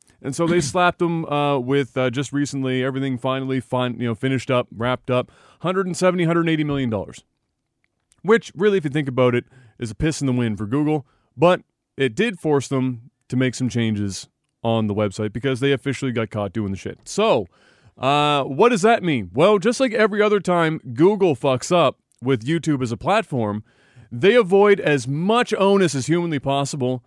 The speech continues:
Speaker 1: and as much responsibility as humanly possible and pass on as much as humanly possible to the creators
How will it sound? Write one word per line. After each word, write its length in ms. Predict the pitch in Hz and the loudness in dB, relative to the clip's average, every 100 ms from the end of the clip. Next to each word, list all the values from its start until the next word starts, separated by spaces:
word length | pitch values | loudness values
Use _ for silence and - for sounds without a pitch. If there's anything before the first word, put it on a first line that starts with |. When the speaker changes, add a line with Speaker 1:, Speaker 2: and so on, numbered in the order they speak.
| _ _ _ - | _ _ _ -6
Speaker 1:
and 200 | 147 147 | -2 0
as 160 | 131 | 0
much 280 | 135 196 214 | 0 0 0
responsibility 760 | 190 - 170 165 135 147 147 135 | -2 -2 -2 -2 0 4 4 2
as 100 | 117 | 0
humanly 240 | 127 120 | -2 -4
possible 500 | 110 110 107 110 101 _ _ - | -4 -4 -4 -6 -8 _ _ -8
and 180 | 156 156 | -4 -2
pass 360 | 165 175 170 170 | 0 0 0 -2
on 440 | 156 156 160 151 _ _ _ _ _ - | -4 -4 -6 -10 _ _ _ _ _ -2
as 240 | 196 240 185 | 2 4 4
much 220 | 220 170 | 2 2
as 100 | 170 | 0
humanly 300 | 180 165 139 | 2 2 0
possible 520 | 147 139 127 123 113 | 2 0 -2 -4 -4
to 120 | - | -8
the 100 | 127 | -10
creators 720 | 135 180 269 202 131 131 - | -2 0 2 2 2 0 -10